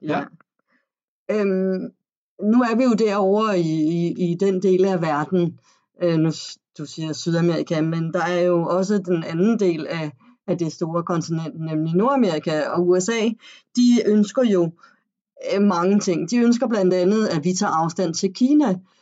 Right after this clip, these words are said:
Speaker 2: fordi at de er i handelskrig med Kina på, på, på alle planer. Og, øh, og, og hvad tænker du, øh, om det?
Speaker 1: Nu har jeg sagt meget om, øh, om Kina, fordi det er ligesom dem, der har været, skal vi sige,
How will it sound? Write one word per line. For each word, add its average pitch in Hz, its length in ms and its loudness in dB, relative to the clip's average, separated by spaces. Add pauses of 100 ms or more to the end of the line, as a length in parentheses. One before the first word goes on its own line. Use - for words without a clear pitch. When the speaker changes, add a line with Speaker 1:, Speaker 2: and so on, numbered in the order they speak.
(160)
Speaker 2:
fordi 240 460 4
at 202 200 -2
de 220 180 2
er 165 380 0 (360)
i 175 180 0
handelskrig 185 680 -2
med 170 140 2
Kina 175 460 0
på, 160 320 -4
på, 147 360 -2 (180)
på 165 120 0
alle 190 400 2
planer. 156 420 -6 (560)
Og, 208 380 2
øh, 185 220 0 (120)
og, 180 220 -4 (140)
og 214 80 -2
hvad 262 180 -2
tænker 294 300 -2
du, 277 400 -6
øh, 208 160 -2
om 196 140 2
det? 220 200 -2 (800)
Speaker 1:
Nu 151 140 -2
har 240 100 0
jeg 175 100 0
sagt 160 200 -4
meget 160 260 0
om, 147 320 -4
øh, 135 360 -2
om 135 160 -14
Kina, 180 320 2
fordi 175 200 -6
det 170 120 -8
er - 80 -8
ligesom 170 300 0
dem, 151 220 -6
der 143 80 -12
har 120 200 -2
været, 123 320 -6
skal - 180 -20
vi 117 120 -16
sige, 123 240 -20